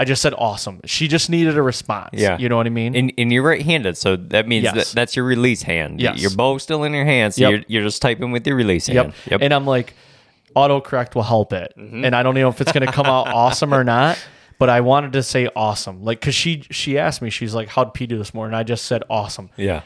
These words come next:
Speaker 1: And I hit send, and I looked down for a split second, and it said "awesome," and it was spelt perfect. I'm like, "Okay, good. Back to the action."
Speaker 2: <laughs>
Speaker 1: And I clip back on.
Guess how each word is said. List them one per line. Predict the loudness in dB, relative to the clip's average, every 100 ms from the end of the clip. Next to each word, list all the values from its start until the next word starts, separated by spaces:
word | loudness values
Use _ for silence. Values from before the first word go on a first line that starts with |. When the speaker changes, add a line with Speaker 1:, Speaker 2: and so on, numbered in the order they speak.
| _
Speaker 1:
And | -2
I | 2
hit | 2 0
send, | 0 2 2
and | 2
I |
looked | 0 2 0 2
down | 0 2 0
for | -2
a | -2
split | 0 -2 -2
second, | -4 -2 -2 -2
and | -2 -4
it | -2
said | 0 0
"awesome," | 2 2 2 -2
and | -4
it |
was | -4
spelt | -2 0 0
perfect. | 0 -2 -2 -6
I'm | -4
like, | -2
"Okay, | -2 -2 -6
good. | -6 -10 -4
Back | -4 -2
to | -2
the | 0
action." | -2 -4 -6 -6 -4 -4
Speaker 2:
<laughs> | -2
Speaker 1:
And | 0 2
I | 0
clip | 2 0 2
back | 0 0 -4
on. | -6 -8